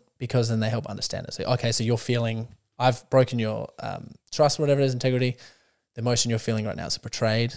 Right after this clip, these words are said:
Are you feeling sad? Are you feeling frustrated? If you're angry, like, what's the emotion there? "Oh, I'm feeling so frustrated about this." Be quiet. <laughs> Let them, people, when they talk feelings, need to talk their feelings,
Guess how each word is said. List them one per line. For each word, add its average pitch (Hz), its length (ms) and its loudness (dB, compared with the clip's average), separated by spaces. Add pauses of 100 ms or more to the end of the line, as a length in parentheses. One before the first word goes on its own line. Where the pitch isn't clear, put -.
(120)
Are 113 80 -4
you 110 60 -2
feeling 113 220 -2
sad? 110 420 0 (160)
Are - 60 -16
you 120 40 -4
feeling 110 220 -4
frustrated? 110 580 -4
If - 120 -18
you're 107 100 -10
angry, 113 300 -8
like, - 160 -10
what's 123 140 -4
the - 80 -6
emotion 113 280 -8
there? 101 120 -6
"Oh, - 160 -4
I'm 120 60 -14
feeling 120 220 -4
so 117 100 -6
frustrated - 380 -8
about 90 100 -8
this." - 220 -6 (720)
Be 110 100 -8
quiet. 110 320 -4 (100)
<laughs> - 440 -10
Let 107 140 -14
them, 123 120 -8 (260)
people, 117 220 -4
when 110 100 -2
they 107 60 -2
talk - 240 -8
feelings, 113 300 -6
need 117 100 -8
to 113 60 -10
talk - 160 -8
their 110 80 -6
feelings, 110 320 -6